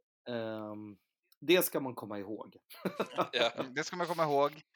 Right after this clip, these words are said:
Speaker 3: Eh, det kommer bli en low scoring game.
Speaker 2: Mm.
Speaker 3: Eh, det kommer vara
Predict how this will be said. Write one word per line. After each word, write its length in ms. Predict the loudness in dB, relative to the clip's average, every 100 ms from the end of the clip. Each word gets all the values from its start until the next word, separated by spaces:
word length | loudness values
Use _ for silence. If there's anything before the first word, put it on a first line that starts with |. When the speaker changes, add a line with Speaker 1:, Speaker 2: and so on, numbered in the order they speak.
| -20 -20 -20 -12
Speaker 3:
Eh, 360 | 0 4 6 6
det 80 | 2
kommer 180 | -2 0
bli 120 | 0
en 160 | 4 6
low 180 | 6
scoring 520 | 6 2 4 4 2 0
game. 420 | 0 0 -2 -8 -12 -8
Speaker 2:
Mm. 380 | -4 -2 0
Speaker 3:
Eh, 60 | -2
det 100 | -4
kommer 360 | -6 -6 -4 -4
vara 420 | 0 4 4